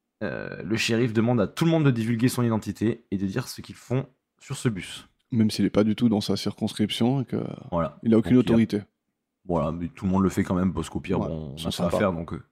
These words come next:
Speaker 1: autant qu'on joue au Cluedo, autant s'occuper, <laughs> tant qu'il y a rien à faire.
Speaker 2: <laughs>
Speaker 1: Et donc, euh, et donc voilà, tout le monde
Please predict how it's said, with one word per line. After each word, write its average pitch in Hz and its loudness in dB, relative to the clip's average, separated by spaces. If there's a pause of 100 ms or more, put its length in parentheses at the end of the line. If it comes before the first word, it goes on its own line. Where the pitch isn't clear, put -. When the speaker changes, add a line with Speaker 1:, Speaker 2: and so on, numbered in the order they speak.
(120)
Speaker 1:
autant 110 2
qu'on 92 -2
joue 87 0
au 90 2
Cluedo, 98 0 (720)
autant 117 2
s'occuper, 127 2
<laughs> - -14
tant - -20
qu'il - -10
y - 0
a 113 0
rien 101 -2
à - -2
faire. 143 -6 (500)
Speaker 2:
<laughs> 110 -2 (800)
Speaker 1:
Et 113 0
donc, 139 2
euh, 92 4 (320)
et 98 0
donc 135 4
voilà, 117 8
tout - -10
le 117 -2
monde 123 2